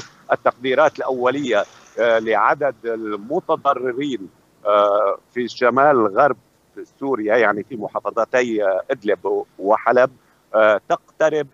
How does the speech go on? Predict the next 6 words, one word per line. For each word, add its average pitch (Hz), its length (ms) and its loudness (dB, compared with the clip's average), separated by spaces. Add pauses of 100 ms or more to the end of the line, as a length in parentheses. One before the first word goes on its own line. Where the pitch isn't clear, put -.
(580)
من 143 220 -6
المليون 131 680 -2
متضرر، 110 680 -2 (160)
متضرر 131 520 0
وليس 104 300 -6
مصاب. 123 360 -2